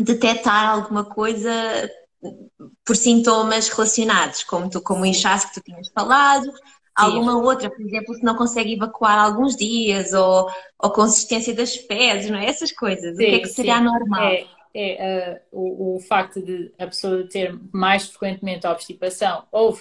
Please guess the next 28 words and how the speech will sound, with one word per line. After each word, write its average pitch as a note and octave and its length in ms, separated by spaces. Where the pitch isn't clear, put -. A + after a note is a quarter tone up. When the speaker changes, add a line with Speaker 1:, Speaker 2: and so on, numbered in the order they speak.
Speaker 2:
ou F3 140
diarreia, A3 640
é G#3 60
o G#3 60
facto A3 220
da A3 80
pessoa G#3+ 240
andar F#3+ 220
com F#3+ 120
mais F3+ 300
gases, G#3+ 640
mais F3 240
flatulência. F#3+ 840
É A3 180
normal A3 440
todos, A#3+ 320
todos A3 280
termos A3 360
flatulência. A3 840
No E3 140
entanto, F3+ 580
não G3+ 160
é G3 100
normal G3 420
assim G#3 320
em G#3 60
quantidades F#3 640
muito, F3+ 460